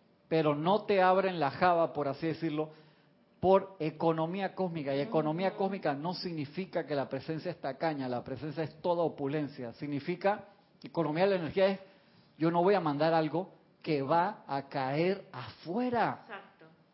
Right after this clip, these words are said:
Speaker 1: Si el que, si la parte de recepción que somos nosotros, parte de la presencia yo soy manifiesta aquí, el trabajo es apañar esas bendiciones y expandirla, hacer algo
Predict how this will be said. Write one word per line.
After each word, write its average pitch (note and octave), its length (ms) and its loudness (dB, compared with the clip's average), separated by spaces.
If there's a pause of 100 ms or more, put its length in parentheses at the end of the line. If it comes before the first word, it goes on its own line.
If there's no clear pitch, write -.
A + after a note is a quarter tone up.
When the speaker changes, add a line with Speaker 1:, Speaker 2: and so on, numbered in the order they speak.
(320)
Speaker 1:
Si E3+ 140 2
el E3 160 2
que, F3 300 -4 (140)
si F3 100 2
la D#3+ 200 4
parte A#3 300 4
de G#3 180 4
recepción E3 680 -2
que D3 100 -4
somos F#3+ 320 -2
nosotros, F3 520 -2
parte G#3+ 340 0
de G#3+ 60 0
la E3 120 0
presencia D#3+ 380 -4
yo D3+ 100 0
soy F3 160 -6
manifiesta D#3+ 540 -4
aquí, D3+ 400 -6 (400)
el D#3+ 220 0
trabajo D#3+ 600 6
es F#3 160 4 (760)
apañar D#3+ 680 2
esas B3 260 2
bendiciones F3+ 680 -2
y D3+ 120 0
expandirla, D3 1080 0
hacer F3 400 -2
algo G#3 400 0